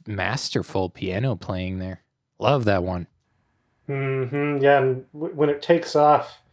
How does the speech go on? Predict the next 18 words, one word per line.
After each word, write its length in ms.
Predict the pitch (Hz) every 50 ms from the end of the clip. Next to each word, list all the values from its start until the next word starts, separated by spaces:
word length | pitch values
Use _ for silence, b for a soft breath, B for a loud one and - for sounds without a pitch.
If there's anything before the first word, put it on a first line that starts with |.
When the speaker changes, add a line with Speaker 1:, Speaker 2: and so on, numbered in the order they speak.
| _ _ _ _ _ _ _ _ _ _ _ _ _ _ _ _
Speaker 2:
really 460 | - 127 139 131 123 123 117 113 - - _ _ _ _ _ _ _ - 269 147
just 260 | 127 117 - - -
kind 180 | - 139 127 123
of, 240 | 120 113 107 113 117
uh, 240 | 120 117 113 113 117 - _ _ _
shatters 760 | - - - - 139 131 135 131 127 123 117 - - - - - _
things. 340 | - 143 123 117 117 113 -
W-, 180 | - 139 139 139
our, 140 | 135 143 143
you'll 140 | 139 123 135
have 140 | 139 139 -
to, 220 | 139 123 120 - 139
our 120 | 127 131
listeners 360 | 127 139 131 - 139 127 120
will 100 | 117 110
have 220 | 117 120 120 120 -
to, 180 | - 120 117 117
uh, 160 | 110 113